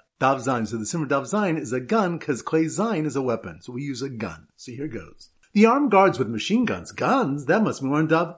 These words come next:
Zayin, Clay Zayin. The armed guards with machine guns protecting the general who is writing his fourth book about his famous battle, which reminds us that Esther sent to the Chachamim, "Kivuni Odors" or "Kisvuni Odors," "Write me," referring to the story of Purim for generations,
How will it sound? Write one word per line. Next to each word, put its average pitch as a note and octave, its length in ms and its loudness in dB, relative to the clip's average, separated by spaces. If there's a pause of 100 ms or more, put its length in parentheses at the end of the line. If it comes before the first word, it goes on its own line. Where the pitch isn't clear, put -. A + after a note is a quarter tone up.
(120)
Zayin, C#3+ 460 -2
Clay G3+ 160 4
Zayin. A3 500 0 (200)
The G3 120 4
armed C#4 260 4
guards G3 320 4
with C3+ 100 0
machine G3+ 400 0
guns G#2 200 0
protecting F#3 420 -6
the B2+ 80 -2
general D3 520 2
who F#3 100 4
is C3+ 120 2
writing E3 180 4
his A2 120 -4
fourth F3+ 340 0
book F#3+ 300 6 (280)
about C3 300 4
his G#2+ 100 -2
famous A2+ 340 -2
battle, E3+ 760 4
which B2+ 180 -4
reminds D3 380 4
us A#2 120 0
that D3 100 4
Esther D#3+ 260 0
sent D#3 180 0
to A#2+ 60 -10
the A#2 100 -4
Chachamim, D#3 600 2 (120)
"Kivuni A3 380 2
Odors" F#3 300 6
or D#3 200 4
"Kisvuni D#3 560 2
Odors," A2 340 0
"Write G3 360 2
me," D#3 120 2
referring C#3 280 -4
to C3 60 -4
the A2+ 80 -4
story C3 240 -2
of G#2 100 -8
Purim D3 260 0
for C3 100 -4
generations, C3 680 0